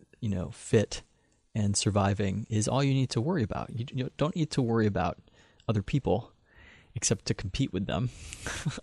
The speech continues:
Um, uh, would you agree that that mythology has, has, is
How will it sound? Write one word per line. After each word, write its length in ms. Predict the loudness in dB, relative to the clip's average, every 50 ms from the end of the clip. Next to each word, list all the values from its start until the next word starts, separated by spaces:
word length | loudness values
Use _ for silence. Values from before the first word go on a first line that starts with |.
| 2 2
Um, 160 | 2 2 0 -2 -8 -18 -20 -20 -20 -20 -20 -20 -20 -20 -20 -20 _ _ _ 0
uh, 320 | 2 2 4 4 2 2 2
would 240 | 4 2 4 4 4
you 120 | 4 4 4
agree 360 | 4 6 6 6 6 6 6
that 180 | 6 4 2 4
that 260 | 4 4 4 2 0 _
mythology 720 | 2 2 2 4 4 2 2 4 2 2 2 2 2 4
has, 420 | 4 4 4 4 4 4 4 2 -4 -10 _ _ _ _ _ _ _ _ -2
has, 240 | -2 -2 -2 -4 -10 -16 _ -20 -20 -14 -6
is 240 | -4 -4 -4 -4 -6